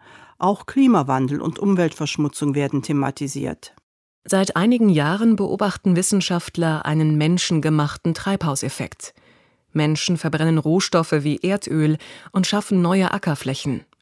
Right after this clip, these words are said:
Speaker 2: indem sie Wälder niederbrennen. So gelangen mehr Gase in die Atmosphäre,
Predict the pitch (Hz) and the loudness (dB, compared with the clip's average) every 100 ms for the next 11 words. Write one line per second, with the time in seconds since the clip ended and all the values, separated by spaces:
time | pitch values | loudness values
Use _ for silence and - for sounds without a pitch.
0 | - 156 147 156 160 151 175 202 160 143 | -4 0 0 0 0 2 4 4 4 0
1 | 143 135 147 135 127 131 - _ _ _ | -2 -2 -4 -4 -4 -6 -12 _ _ _
2 | _ _ _ - 147 175 180 180 180 180 | _ _ _ -6 0 2 2 2 4 4
3 | 180 175 156 170 190 165 156 151 - 170 | 4 2 0 0 2 2 2 0 -2 -2
4 | - - 160 170 233 | 0 2 4 4 2